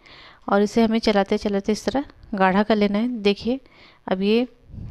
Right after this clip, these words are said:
चावल जो इसमें का फूलने लगा है अच्छी तरह। जब ये अच्छे से चावल इसमें फूल जाए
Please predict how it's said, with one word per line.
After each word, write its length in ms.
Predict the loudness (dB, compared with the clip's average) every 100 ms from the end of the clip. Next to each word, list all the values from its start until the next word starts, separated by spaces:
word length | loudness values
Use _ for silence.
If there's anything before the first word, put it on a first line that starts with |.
| -8 0
चावल 340 | 4 4 4
जो 100 | 4
इसमें 320 | 2 0 -4
का 140 | 0 0
फूलने 360 | 0 2 2
लगा 200 | 2 2
है 100 | 2
अच्छी 200 | 0 -2
तरह। 280 | 0 0 0 -6 _ _ _ _ _ _ _ _ _ _ _ _ _ _ -20 -20 -20 -20 -20 -2
जब 140 | 4 6
ये 80 | 6
अच्छे 240 | 4 2
से 160 | 2 0
चावल 340 | 4 4 4
इसमें 200 | 2 0
फूल 220 | 2 2
जाए 280 | 4 4